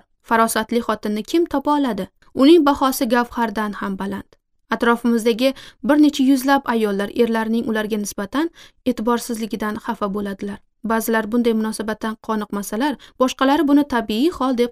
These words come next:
qabul qiladigan bo'lib qolishgan. Buni tabiiy hol deb bo'lmaydi. Har qanday holatda ham bunday munosabatni o'zgartirish mumkin. Eringizning sizga bo'lgan qiziqishini orttirish uchun kamida to'rtta usulni qo'llab ko'rishingiz kerak. Bu usullarni birin-ketin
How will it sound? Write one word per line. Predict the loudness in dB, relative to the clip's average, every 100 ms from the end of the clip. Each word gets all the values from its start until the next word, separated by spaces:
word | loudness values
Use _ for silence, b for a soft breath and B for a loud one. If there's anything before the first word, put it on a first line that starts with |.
| -2
qabul | -4 -4 -4
qiladigan | -8 -8 -8 -6
bo'lib | -6 -8 -10
qolishgan. | -12 -12 -12 -14 _ _ -6
Buni | -2 0 0 -2 B B -2
tabiiy | 0 2 0
hol | 0 -2 -2
deb | -2 0
bo'lmaydi. | 0 0 -2 -10 _ _
Har | 0 2 2
qanday | 0 0
holatda | -2 -2 -2 -4 -2
ham | -4 -6 b 2
bunday | 4 6
munosabatni | 4 4 0 -4 -4 -6 -6
o'zgartirish | -6 -6 -8 -6 -6 0
mumkin. | 2 2 -2 -10 _ 0
Eringizning | 4 6 4 4 2
sizga | 2 0 2 2
bo'lgan | 2 0 0
qiziqishini | -4 -4 -2 0 0
orttirish | -2 -2 -8 -6
uchun | -4 0 0 0
kamida | 2 2 2 0 -4 -2
to'rtta | 2 2 2 0
usulni | 0 -2 -4 -2
qo'llab | 0 0 0 -2
ko'rishingiz | -4 -4 -8 -8
kerak. | -10 -12 -14 _ 0
Bu | 0
usullarni | 2 0 0 -2 -2 0
birin-ketin | 0 2 0 0 -2